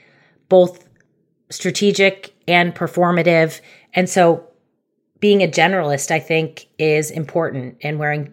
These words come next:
lots of different hats, including potentially moving out of,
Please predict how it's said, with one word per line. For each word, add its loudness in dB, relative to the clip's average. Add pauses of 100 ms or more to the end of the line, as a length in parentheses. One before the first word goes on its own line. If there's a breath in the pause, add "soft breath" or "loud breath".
lots 0
of -4
different -8
hats, -2
including 0
potentially -2 (160 soft breath)
moving 4
out 4
of, -2